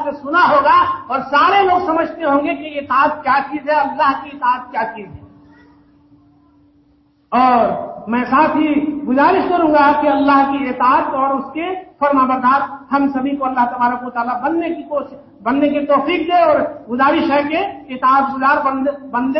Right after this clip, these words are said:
بننے میں ہی بھلائی اور کامیابی ہے، اس لیے ہم اور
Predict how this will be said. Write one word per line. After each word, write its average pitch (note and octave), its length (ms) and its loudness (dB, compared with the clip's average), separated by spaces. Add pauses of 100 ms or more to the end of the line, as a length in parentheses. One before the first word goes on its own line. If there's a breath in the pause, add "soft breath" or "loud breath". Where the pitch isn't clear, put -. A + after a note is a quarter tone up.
(120)
بننے D#4 300 0
میں F#4 140 2
ہی F4+ 120 -2
بھلائی B3 560 0
اور D4 100 4
کامیابی B3+ 540 -2
ہے، C#4 60 -4
اس - 80 -10
لیے C4+ 200 -14
ہم B3 200 -8
اور B3 80 -10